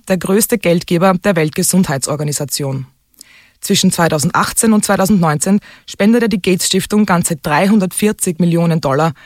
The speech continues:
an die Organisation. Ohne Gates Millionen könnte die W H O nicht mehr lange existieren. Das wird schon lange von Experten kritisiert. Wie viel Einfluss kann er also auf die Organisation nehmen? Obwohl die Stiftung immer wieder vehement eine Einflussnahme bestreitet,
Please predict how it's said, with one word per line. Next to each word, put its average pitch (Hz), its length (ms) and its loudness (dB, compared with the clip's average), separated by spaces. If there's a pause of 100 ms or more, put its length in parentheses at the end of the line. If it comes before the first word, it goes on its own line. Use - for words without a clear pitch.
(160)
an 160 140 -2
die 165 120 -2
Organisation. 143 800 -4 (920)
Ohne 202 200 2
Gates 202 280 0
Millionen 202 460 4 (260)
könnte 190 220 2
die 185 120 0
W 180 140 2
H 165 80 2
O 180 180 2
nicht 196 280 2
mehr 202 100 4
lange 180 280 2
existieren. 190 600 0 (480)
Das - 160 -6
wird 202 160 -2
schon 220 80 2
lange 170 260 2
von 156 160 -4
Experten 143 460 -4
kritisiert. 147 540 -6 (600)
Wie 220 120 0
viel 233 140 2
Einfluss 190 500 0
kann 170 180 2
er 175 60 0
also 156 320 0
auf 156 160 -2
die - 100 -10
Organisation 175 680 -2
nehmen? 170 380 0 (1160)
Obwohl 208 200 2
die 208 80 2
Stiftung 214 400 0
immer 220 240 4
wieder 208 200 0
vehement 196 520 4
eine 185 180 2
Einflussnahme 175 560 0
bestreitet, 156 600 -2